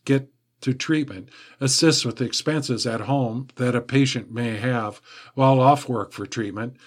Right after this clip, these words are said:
genetic counseling, and preventative screenings, and help with treatment resources that maybe we have to send patients to another facility for. We always appreciate the support."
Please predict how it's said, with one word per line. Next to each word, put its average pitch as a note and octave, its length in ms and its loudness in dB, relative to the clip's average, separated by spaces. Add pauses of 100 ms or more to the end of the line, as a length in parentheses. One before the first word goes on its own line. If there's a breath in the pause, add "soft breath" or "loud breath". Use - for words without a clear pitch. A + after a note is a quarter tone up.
(240 loud breath)
genetic C3+ 460 4
counseling, G#2+ 680 -4 (280 loud breath)
and C#3 160 0
preventative C#3+ 560 0
screenings, B2 680 -2 (460 soft breath)
and C#3 220 2
help D3 320 2
with B2 160 -4
treatment C#3+ 480 0
resources A2+ 800 -2 (640 soft breath)
that B2+ 260 2
maybe C3+ 420 4
we B2+ 200 2
have B2 240 0
to A#2 100 -6
send B2+ 380 0
patients C3+ 500 0
to C#3 160 2
another B2 300 0
facility C3+ 600 -2
for. F#2+ 440 -14 (360 loud breath)
We C3+ 160 4
always C#3 520 2
appreciate C3 800 0
the A#2+ 100 -4
support." B2 580 -4